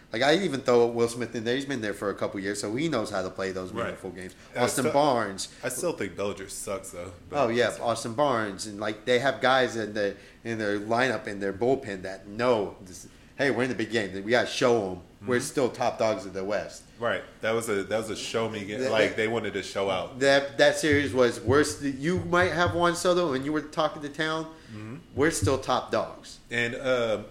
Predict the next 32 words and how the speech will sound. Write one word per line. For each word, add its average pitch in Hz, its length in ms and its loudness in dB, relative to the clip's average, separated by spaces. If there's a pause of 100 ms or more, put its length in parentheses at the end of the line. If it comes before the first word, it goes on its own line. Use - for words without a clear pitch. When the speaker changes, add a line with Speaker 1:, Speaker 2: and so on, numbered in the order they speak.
Speaker 2:
Manny 147 180 -8
Machado, 139 460 -6
you 113 140 -6
cannot 131 400 -8
s-, - 260 -12 (580)
steal 110 320 -4 (440)
K 110 200 -6
D's 104 240 -8
quote. 87 440 -12 (1120)
It's 87 100 -18
B 104 200 -8
S 92 180 -6
that 92 80 -12
you 82 120 -18
did 82 160 -16
that. 76 140 -18 (800)
He 95 80 -14
said, 90 200 -8
"I'm 92 220 -8
fucking 92 340 -10
Manny 90 220 -12
Machado." 87 480 -12 (1400)
After 90 460 -8
Speaker 1:
Oh. - 20 -20 (140)
Speaker 2:
being 92 240 -8
worried 90 220 -6
about 85 200 -12
the - 80 -16
sweep 87 280 -12
and 85 80 -14
shit. - 180 -16 (280)
Like, 104 160 -4